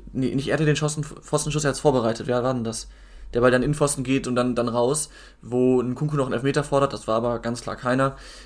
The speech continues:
Ähm, und dann, ja, war, ab da war dann Leipzig die bessere Mannschaft und deswegen ist der Sieg am Ende auch verdient, wie ich finde. Auch wenn die Torschussstatist-,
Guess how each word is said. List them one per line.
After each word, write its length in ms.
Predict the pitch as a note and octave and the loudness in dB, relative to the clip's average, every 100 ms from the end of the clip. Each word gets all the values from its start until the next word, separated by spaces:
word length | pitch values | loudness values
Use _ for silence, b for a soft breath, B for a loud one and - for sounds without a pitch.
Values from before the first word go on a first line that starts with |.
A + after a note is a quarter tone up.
| B - | B 2
Ähm, 440 | A#2+ A#2+ A#2 A2+ - - - - - - - | 4 4 0 -2 -10 -20 -20 -20 -20 -16 -4
und 180 | A#2 | 0
dann, 480 | A#2 B2+ B2+ B2+ A#2 - - - - - - - - - | 4 6 6 4 2 -6 -20 -20 -18 -18 -18 -20 -20 -4
ja, 280 | A#2 A2 A2+ - - - | 0 0 -2 -10 -16 -14
war, 400 | G#2 B2 B2+ C3 | 6 8 10 8
ab 160 | B2 - | 2 6
da 180 | C3 C3+ | 6 8
war 80 | |
dann 100 | C3 | 6
Leipzig 300 | A#2+ A#2+ - | 4 2 2
die 60 | - | -4
bessere 280 | B2 B2 A#2+ | -2 -2 -2
Mannschaft 340 | A#2+ B2+ C#3 | -2 -2 -2
und 40 | B2 | -2
deswegen 320 | B2+ C3+ B2 | -4 -4 -4
ist 140 | B2 | -2
der 80 | B2 | -2
Sieg 160 | A#2+ C#3 | -2 0
am 100 | A#2+ | 0
Ende 200 | A#2+ A2 | 0 2
auch 160 | C3 | 0
verdient, 400 | - D3 C#3 D3+ | 0 -2 0 -2
wie 80 | C#3 | -2
ich 100 | C#3 | -4
finde. 360 | D#3+ D3 D3 D3+ B B B B - - | -2 2 2 0 B B B B -4 2
Auch 200 | C3+ C3+ | 2 2
wenn 80 | |
die 100 | C3 | 0
Torschussstatist-, 840 | B2 C#3+ D#3+ D#3+ C3+ - - B2+ - | 2 2 2 0 -2 -2 -4 -6 -8